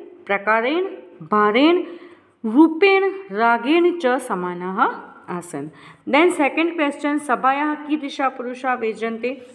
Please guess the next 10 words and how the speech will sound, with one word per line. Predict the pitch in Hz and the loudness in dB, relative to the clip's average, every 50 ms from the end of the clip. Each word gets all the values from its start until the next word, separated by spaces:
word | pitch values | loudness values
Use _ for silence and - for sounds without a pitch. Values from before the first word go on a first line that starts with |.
| - - | -6 -4
अ, | 196 202 | -2 0
विराजन्ते, | 185 226 226 233 240 240 233 233 233 226 226 233 233 247 - - - - - - - | 2 2 2 2 2 0 -2 -4 -6 -6 -4 -4 -4 -4 -6 -10 -16 -16 -8 -2 -2
तो | 240 | -2
कीदृश | 233 233 240 285 302 302 277 269 - - 285 | -2 0 0 2 2 2 2 -2 -2 0 2
की | 262 254 262 262 - - 294 311 294 | 2 2 0 -2 0 2 4 4 6
जगह | 240 240 208 208 214 | 4 4 2 2 0
पर | 214 - 220 208 | -2 0 0 0
आपको | 208 190 185 - - 202 208 | 0 0 -2 -4 -6 -8 -8
लिखना | 202 196 - 196 190 190 | -6 -6 -8 -8 -8 -6
है, | 196 214 240 311 - - | -6 -4 -6 -6 -8 -10